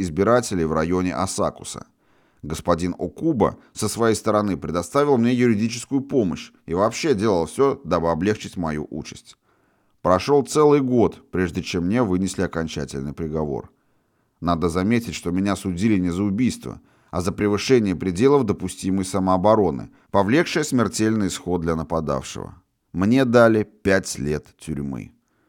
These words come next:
Итак, меня ещё какое-то время содержали под стражей в Сугаму, а потом вместе с группой других осужденных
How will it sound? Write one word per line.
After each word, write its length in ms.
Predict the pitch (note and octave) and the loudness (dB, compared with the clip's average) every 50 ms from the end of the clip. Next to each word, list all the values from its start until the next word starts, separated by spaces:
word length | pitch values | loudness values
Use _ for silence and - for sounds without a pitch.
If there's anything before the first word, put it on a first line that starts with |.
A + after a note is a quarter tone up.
| _ _ _ _ _ _ _ _ _ | _ _ _ _ _ _ _ _ _
Итак, 500 | - - - - B2+ C#3 C#3 - - - - | -12 -10 -4 -2 -2 -2 -2 -4 -10 -16 -10
меня 280 | - D#2 F2 G#2 A#2+ | -6 -4 -2 0 0
ещё 200 | B2 A2 - G#2+ | -2 -2 -2 -2
какое-то 400 | F#2 F#2 - - F2 D2+ - D2+ | -4 -4 -2 -2 -2 -2 -2 -2
время 420 | C#2+ E2 A2+ C3+ C#3 C3 B2 A#2 - - - - _ _ | -2 0 0 2 2 0 -2 -4 -8 -14 -20 -20 _ _
содержали 560 | - - G#2+ F#2 G2+ F#2+ F2 A2+ D3 D#3+ D#3 | -6 -4 0 0 0 2 4 4 4 4 4
под 200 | A#2 A#2 G#2+ F2+ | 2 0 0 -2
стражей 420 | - - A2 G#2+ A2+ A#2+ A2+ A#2+ A2 | -2 -2 0 2 2 2 2 0 -4
в 60 | - | -4
Сугаму, 680 | - B2 B2 A2 G#2+ A#2 G#2+ F2 D#2 D2 C2 A1+ - _ _ _ _ _ - | -2 -4 -2 2 4 6 6 6 4 0 -4 -10 -12 _ _ _ _ _ -10
а 80 | - | -6
потом 340 | C#2+ E2+ E2+ - - C#3+ D3 | -4 -4 -2 0 0 0 0
вместе 360 | B2 G#2+ A2 G#2 F#2 - G2 | 0 -2 -2 -4 -4 -6 -6
с 80 | F#2 F2+ | -6 -2
группой 320 | F#2+ A2+ A2 - - F2+ | 0 0 0 2 0 -2
других 360 | E2 F2+ F2+ F2 G2+ F#2+ - | -2 -2 -2 -2 -2 -4 -4
осужденных 640 | D#2+ D2+ - - C#3+ D#3 C#3+ A#2+ B2 B2 A#2 F#2+ - | -4 -6 -4 -2 -2 -2 -2 -2 -4 -6 -6 -6 -8